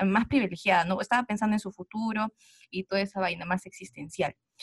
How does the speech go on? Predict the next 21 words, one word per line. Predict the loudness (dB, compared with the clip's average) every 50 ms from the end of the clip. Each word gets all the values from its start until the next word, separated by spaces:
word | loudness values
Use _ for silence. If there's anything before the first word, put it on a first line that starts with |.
| -20 _ _ _
Sin | _ -6 -6 -4
embargo, | -2 2 4 4 4 4 2 2 0 0 0 0
eh, | 0 0 2 2 0 -2 -8 _ _ _ _ 6
pero, | 6 8 6 6 4
y | -2 -4
criticaba | -2 -2 -2 0 0 2 6 6 6 8 6 6
en, | 4 2 0 -4 -4
mientras, | -2 -2 -2 -2 -4 -4 -4 -4 -4 -4 -6 -12 -20 _ _ 0
mientras | 4 4 4 4 2 -2 -2
pensaba | 0 0 0 2 2 2 2
eso, | 2 -2 -4 -4
criticaba | -4 -4 -6 -6 -4 0 0 2 2 0 -4
que, | -6 -8 -8
criticaba | -6 -8 -10 -10 _ -4 0 0 0 0
el | -2 -2
que | -2 -2 -2 -2
su | -4 -4 0 0
empleada | 2 2 0 0 -2 0 4 4 6 6 6 6 4 2 0 0
no | 0 2 2 0
le | 0 -2
permitía, | -2 -2 0 2 4 4 4 2 0 0 0 2 2 4 4 2 0